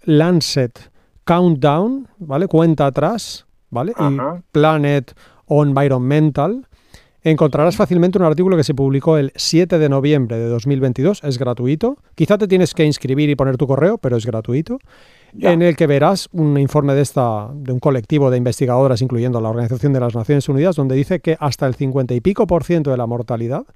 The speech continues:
Speaker 1: se podría prevenir, ya no solamente cáncer cardiovascular, no, la mortalidad por todas las causas, se podría
Speaker 2: Ya.
Speaker 1: prevenir dejando de comer tan mal.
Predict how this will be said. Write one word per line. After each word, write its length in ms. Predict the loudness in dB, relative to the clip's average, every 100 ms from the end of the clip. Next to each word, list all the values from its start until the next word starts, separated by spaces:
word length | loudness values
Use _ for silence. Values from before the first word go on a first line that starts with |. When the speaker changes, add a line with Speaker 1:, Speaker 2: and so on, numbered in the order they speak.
| _ _ -20 _ -16
Speaker 1:
se 160 | -2 0
podría 320 | 2 2 2
prevenir, 360 | 2 2 2 2
ya 140 | 0 0
no 80 |
solamente 420 | 2 0 0 -2 -2
cáncer 340 | -2 -2 -2
cardiovascular, 500 | -4 -2 -2 -2 -2
no, 60 | -2
la 80 | -2
mortalidad 440 | -2 -2 -2 0
por 100 | 0
todas 120 | 0
las 120 | -2 -2
causas, 400 | -4 -4 -12 -16 -20 -20 -12
se 160 | -2 0
podría 280 | 2 2
Speaker 2:
Ya. 40 | 2
Speaker 1:
prevenir 420 | 2 2 0 -2 -4
dejando 360 | -4 0 0 2
de 60 |
comer 220 | 0 0
tan 140 | -2 -4
mal. 220 | -4 -8